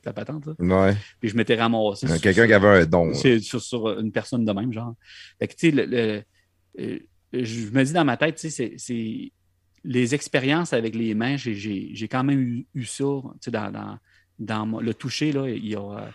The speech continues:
Speaker 1: c'est un sens que j'ai, euh, j'ai su développer, puis j'ai, euh, qui, euh, que j'avais beaucoup d'intérêt.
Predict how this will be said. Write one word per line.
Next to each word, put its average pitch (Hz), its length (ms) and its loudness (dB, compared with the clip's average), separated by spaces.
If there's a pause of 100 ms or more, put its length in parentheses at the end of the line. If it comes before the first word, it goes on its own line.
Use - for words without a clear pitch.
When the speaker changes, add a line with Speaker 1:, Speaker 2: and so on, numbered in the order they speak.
(340)
Speaker 1:
c'est - 280 -8
un 120 160 0
sens 139 420 -4
que 101 220 -8
j'ai, 101 320 -10
euh, 107 280 -12
j'ai 110 220 -6
su 135 380 -8
développer, 117 500 -6 (300)
puis 113 100 -14
j'ai, 107 240 -4
euh, 101 180 -6 (680)
qui, 110 180 -4
euh, 101 160 -2
que 113 140 -4
j'avais 107 200 -2
beaucoup 120 180 -10
d'intérêt. 113 380 -4